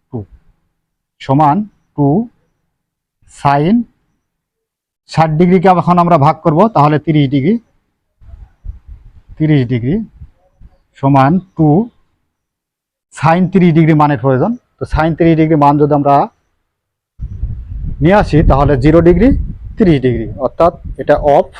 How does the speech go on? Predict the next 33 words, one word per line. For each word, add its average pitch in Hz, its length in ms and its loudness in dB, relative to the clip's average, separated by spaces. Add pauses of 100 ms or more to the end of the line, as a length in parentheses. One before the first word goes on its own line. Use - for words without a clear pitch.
(840)
এখানে 160 260 2
ওয়ান 185 240 2
divide 147 340 2
by 202 180 4
টু, 147 60 -4 (100)
অর্থাৎ, 143 280 -4
আহ, 135 460 2 (320)
আঙ্গুলের 160 320 2
সংখ্যা 156 240 -2
আমাদের 147 220 0
কত 139 160 -2
হচ্ছে? 135 240 0
ওয়ান। 135 160 0 (720)
তাহলে 143 160 -4
এখানে 151 160 2
গুণ 147 280 2
অবস্থায় 180 280 0
দিয়ে 139 160 4
আমরা 127 140 0 (100)
লিখতে - 220 -8
পারি 127 140 0
ওয়ান 135 280 0
divide 120 320 -2
by 214 120 2 (580)
টু। 139 80 -4 (600)
টু 165 160 -4
আর 170 140 0
টু 175 80 0
কাটা 151 240 0
যায়, 165 180 2 (240)
থাকে 127 280 -4
কত? - 160 -6
ওয়ান। 160 360 0